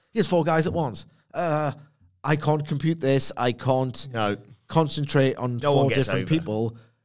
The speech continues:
Speaker 1: Who can concentrate on multiple things at once? The owner of A E W, the owner of Fulham, and the owner of the Jacksonville Jaguars, right?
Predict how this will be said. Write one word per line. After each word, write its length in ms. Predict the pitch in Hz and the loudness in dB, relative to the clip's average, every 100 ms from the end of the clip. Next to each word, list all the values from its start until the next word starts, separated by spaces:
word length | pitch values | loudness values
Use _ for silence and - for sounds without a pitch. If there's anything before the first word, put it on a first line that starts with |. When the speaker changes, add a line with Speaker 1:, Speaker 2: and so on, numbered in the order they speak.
| _ _ _ | _ _ _
Speaker 1:
Who 100 | 165 | 0
can 180 | 175 175 | 0 -4
concentrate 500 | - 170 - - 113 | -2 -2 -2 0 0
on 100 | 113 | 0
multiple 280 | 120 92 107 | -4 -6 -6
things 220 | 113 104 | -6 -6
at 60 | |
once? 440 | 67 78 69 - - _ _ _ _ _ | -10 -14 -10 -10 -10 _ _ _ _ _
The 140 | - - | -14 -4
owner 400 | 151 147 147 135 | 4 6 6 4
of 320 | 120 113 107 - | 4 4 0 -2
A 100 | 120 | 0
E 80 | 113 | 0
W, 560 | 113 208 208 214 202 190 185 - _ _ _ | 2 0 0 0 0 0 -4 -18 _ _ _
the 200 | - 113 113 | -8 -6 -2
owner 340 | 120 120 113 | 0 0 0
of 120 | 110 | -2
Fulham, 560 | - - 202 196 190 175 | -6 -4 2 4 4 0
and 240 | - 127 123 | -4 -4 0
the 160 | 123 - | -2 -2
owner 320 | 123 123 120 | -2 -2 -4
of 380 | 113 117 101 - | -2 -6 -6 -12
the 80 | 113 | -4
Jacksonville 460 | 117 107 104 98 101 | -2 -2 -6 -8 -8
Jaguars, 640 | 71 82 67 62 62 78 | -8 -10 -12 -14 -14 -8
right? 260 | 101 104 | -6 -6